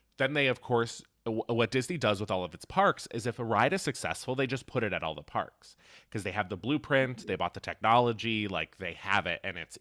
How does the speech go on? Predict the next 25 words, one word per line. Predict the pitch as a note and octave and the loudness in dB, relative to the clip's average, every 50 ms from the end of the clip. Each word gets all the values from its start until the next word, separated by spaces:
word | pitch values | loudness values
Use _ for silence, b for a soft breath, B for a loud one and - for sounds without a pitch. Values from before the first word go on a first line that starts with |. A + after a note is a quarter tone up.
| - - | -16 -14
easy | A2 G2+ G2 F#2+ - G2+ G2 | -12 -10 -10 -10 -8 -8 -10
to | F2+ E2 | -8 -4
go | - F2+ F2 F2 | -4 -2 -2 -2
up, | E2 - - - b b b b b b b | -4 -4 -8 -16 b b b b b b b
and | F#2+ F#2+ | -10 -8
then | G2 G2 F#2+ | -6 -6 -6
it | F2 | -6
encourages | F2+ F2 - - A2 G#2+ G2+ F2+ F#2+ E2+ F#2+ | -6 -8 -8 -6 -6 -6 -4 -6 -8 -8 -8
everybody | F2+ E2 F2+ D#2+ E2+ E2 E2 | -8 -8 -8 -8 -8 -8 -8
to, | D#2 D#2 D#2 | -8 -10 -10
like, | D#2+ D#2+ D#2 - | -10 -12 -12 -12
so, | - - | -14 -10
but | F#2+ D3+ - | -10 -4 -2
they | D3+ C#3+ | 0 0
always | - D#3 F3 D#3+ - - - _ _ | 2 2 0 0 -2 -6 -12 _ _
tweak | - - - E3 D3 - - | -14 -10 -10 -10 -8 -6 -4
it | C#3 B2 | -4 -4
or | A2+ - | -4 -8
change | - - - A#2 G#2 G2 F#2+ - | -10 -10 -8 -10 -10 -10 -12 -14
it | - | -16
a | - | -16
little | B1 A1+ C2 C#2 | -16 -14 -16 -14
bit. | - - - - _ _ _ _ _ _ _ _ _ _ _ _ _ _ _ _ _ _ _ _ _ _ _ _ _ _ _ _ _ _ _ _ | -14 -14 -16 -16 _ _ _ _ _ _ _ _ _ _ _ _ _ _ _ _ _ _ _ _ _ _ _ _ _ _ _ _ _ _ _ _
They've | B2+ B2+ A#2+ A#2+ | -10 -8 -8 -8
just | - C3 C3 D3+ - - | -6 -4 -4 -4 -4 -8